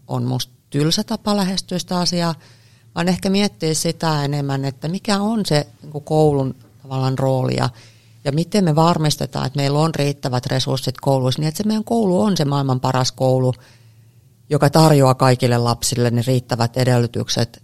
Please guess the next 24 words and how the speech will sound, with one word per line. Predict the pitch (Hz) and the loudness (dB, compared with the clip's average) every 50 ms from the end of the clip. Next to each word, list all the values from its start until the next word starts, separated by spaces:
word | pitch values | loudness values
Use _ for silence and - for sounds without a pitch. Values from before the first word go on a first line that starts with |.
| - 110 | -16 -8
ja | 123 123 | -2 0
mahdollisuudet | 123 120 123 123 117 117 113 117 117 117 113 - - _ - | 2 2 2 2 2 0 -2 -2 -4 -4 -4 -4 -6 _ -4
tarttua | 127 120 120 117 - - - 123 120 120 | -2 -2 -2 -2 -6 -4 -2 -2 0 0
ja, | 117 120 120 120 - - - | 0 -2 -2 -4 -6 -8 -8
ja, | - 139 - - - - - - | -4 -4 -4 -4 -6 -12 -18 -12
ja | - 65 53 50 - - _ _ - - - - | -8 -8 -8 -8 -10 -16 _ _ -20 -20 -12 -4
ei | 139 143 143 135 | -2 0 0 0
niin, | 143 147 147 139 135 | 0 0 0 0 0
että | 131 131 - 139 | -2 -2 -4 -6
pelättäisiin | 127 - 160 151 151 143 139 135 - - - 117 120 120 - 123 120 123 | 0 2 2 4 4 4 2 0 -4 -4 -2 0 0 0 0 0 0 0
joitakin | 123 123 127 - 123 - 127 123 117 | 0 -2 -2 -2 -2 -2 -4 -6 -4
kouluja, | - 127 123 123 120 120 123 123 123 120 | -4 -2 -2 0 0 0 -2 -2 -2 -2
vaan | 123 123 123 123 | -2 -2 -2 0
ennemminkin | 127 131 127 127 123 123 127 123 120 - 123 127 | 0 -2 -2 -2 -2 -4 -4 -6 -6 -6 -4 -4
mietitään, | 127 120 123 117 - | -2 -2 -2 -2 -2
että | 123 - 131 | -4 -4 -4
miten | 131 135 131 | -4 -2 -2
me | 127 127 120 | -2 0 0
voidaan | 127 127 123 127 131 131 | -2 -2 0 0 0 2
vahvistaa | 139 143 143 143 131 123 - - - 73 120 | 2 0 0 0 -2 -4 -4 -6 -6 -6 -6
sitten | - - - - - 123 | -6 -8 -10 -10 -10 -8
sellaisia | 120 131 131 127 127 127 127 | -4 -2 -2 -2 0 -2 -4
kouluja, | 123 - 120 120 120 120 120 120 | -2 -2 -2 -2 -2 -2 -2 -2
jossa, | 120 131 - - 135 123 | -2 -4 -4 -2 -4 -4